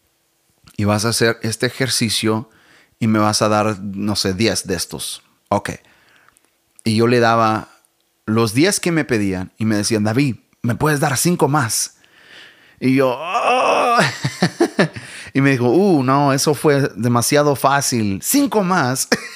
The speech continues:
Y yo ahí sudando y pensando, "Men, le voy a pegar a este entrenador." Pero eso me ayudó bastante porque sacó todo de mí. O sea que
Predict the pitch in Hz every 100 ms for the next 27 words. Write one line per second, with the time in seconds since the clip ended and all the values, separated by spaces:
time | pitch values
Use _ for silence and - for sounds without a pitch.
0 | - - - 320 - - - 339 - -
1 | - - - - 175 156 175 175 202 190
2 | 185 - 180 160 143 170 180 156 143 143
3 | 131 147 139 131 151 165 139 127 135 156
4 | 160 160 135 120 139 135 139 120 - 151
5 | 135 147 107 117 110 117 127 - - -
6 | _ _ - - - - - - - -
7 | - _ _ _ _ _ _ - - 165
8 | 190 190 214 202 165 143 143 170 147 117
9 | - - - - 151 202 208 165 131 123
10 | - 120 110 107 107 - - 123 - 131
11 | 143 151 120 - 143 180 196 135 110 110
12 | 143 220 104 95 131 117 - 113 104 98